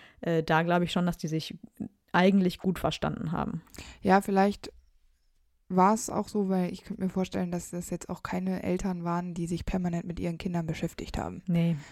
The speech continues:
Speaker 1: Mhm.
Speaker 2: Deshalb kann es schon sein. Ich weiß es nicht.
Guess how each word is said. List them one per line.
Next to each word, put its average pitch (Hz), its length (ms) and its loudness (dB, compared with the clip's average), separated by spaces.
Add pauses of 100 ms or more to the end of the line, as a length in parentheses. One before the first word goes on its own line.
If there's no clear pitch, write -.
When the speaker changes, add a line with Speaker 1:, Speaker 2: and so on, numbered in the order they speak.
(120)
Speaker 1:
Mhm. 170 360 0
Speaker 2:
Deshalb 180 280 2
kann 180 160 2
es 175 100 0
schon 170 240 -4
sein. 170 500 -2
Ich - 140 0
weiß 170 240 6
es 165 200 -2
nicht. 170 280 -2